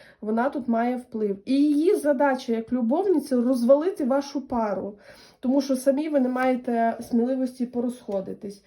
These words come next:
Що стосується робочих моментів, да, інколи так буває, що на нас магічать наші колеги, в тому числі.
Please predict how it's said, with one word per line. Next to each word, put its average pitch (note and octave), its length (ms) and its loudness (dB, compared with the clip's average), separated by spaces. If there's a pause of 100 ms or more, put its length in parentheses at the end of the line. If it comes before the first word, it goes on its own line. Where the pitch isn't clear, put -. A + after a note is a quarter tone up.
(240)
Що D4+ 220 -6
стосується D4+ 640 -4
робочих D#4+ 540 -4
моментів, A3+ 640 -2 (260)
да, B3+ 380 4
інколи C#4+ 420 -2
так A#3+ 240 -4
буває, C4+ 460 0
що B3 160 -6
на A#3+ 80 0
нас B3+ 280 -4
магічать A#3 460 -2
наші A3 280 -4
колеги, A#3+ 440 -2
в D4+ 60 -14
тому D4+ 260 -2
числі. D4 420 -6